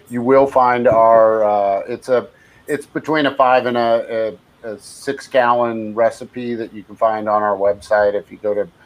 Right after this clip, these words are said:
go to Pale Ale and then kind of dive down a little bit deeper, there's a, Ken's original recipe, uh, is on there. So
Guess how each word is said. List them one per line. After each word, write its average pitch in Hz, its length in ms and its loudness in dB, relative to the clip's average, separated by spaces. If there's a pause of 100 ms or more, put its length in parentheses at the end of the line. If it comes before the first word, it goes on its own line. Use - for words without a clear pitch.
(240)
go 110 180 0
to 98 60 -4
Pale 113 320 2
Ale 107 360 4
and 104 120 -6
then 101 160 -10
kind 107 220 -4
of 95 100 -8
dive 104 320 -4
down 104 240 -6
a 104 80 -8
little 101 140 -10
bit 104 260 -6
deeper, 104 460 -6
there's 92 260 -8
a, 92 300 -2 (340)
Ken's 139 260 0
original 120 460 2
recipe, 113 560 0 (340)
uh, 98 300 -2
is 101 160 -8
on 92 180 -6
there. 87 280 -12
So - 260 -8